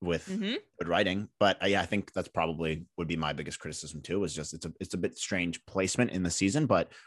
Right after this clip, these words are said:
Speaker 1: I'm still fine with it. I'm not like,
Speaker 2: Right.
Speaker 1: "Arr,
Speaker 2: Like,
Speaker 1: you
Speaker 2: like,
Speaker 1: should have
Speaker 2: well,
Speaker 1: done
Speaker 2: here's,
Speaker 1: better."
Speaker 2: here's the thing. It's not that the episode, the episode was not badly written.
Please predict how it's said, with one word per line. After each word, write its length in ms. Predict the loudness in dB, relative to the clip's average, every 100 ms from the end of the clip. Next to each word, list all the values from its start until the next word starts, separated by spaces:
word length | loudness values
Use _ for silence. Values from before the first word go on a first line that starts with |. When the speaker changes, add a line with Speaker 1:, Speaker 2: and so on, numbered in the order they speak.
| -4
Speaker 1:
I'm 100 | -2
still 180 | 2 0
fine 260 | 0 -4
with 140 | -6 -6
it. 80 | -2
I'm 120 | -2
not 180 | -2 -6
like, 280 | -8 -8 -2 0
Speaker 2:
Right. 180 | 0 -6 _ _ 2
Speaker 1:
"Arr, 420 | 8 10 10 8
Speaker 2:
Like, 100 | 8
Speaker 1:
you 120 | 8 8
Speaker 2:
like, 160 | 8
Speaker 1:
should 80 | 6
have 180 | 4 0 -2
Speaker 2:
well, 180 | 4 8
Speaker 1:
done 100 | 8
Speaker 2:
here's, 100 | 8
Speaker 1:
better." 380 | 8 6 4 2 _ _ _
Speaker 2:
here's 200 | 2 4
the 100 | 2
thing. 260 | 2 2 0
It's 180 | -2 2
not 300 | 4 6 4
that 120 | 2
the 120 | 0
episode, 440 | 0 0 0 0 0
the 160 | -2 0
episode 400 | 0 2 2 2
was 160 | 0
not 260 | 4 4 6
badly 360 | 4 4 2 -2
written. 320 | -2 -4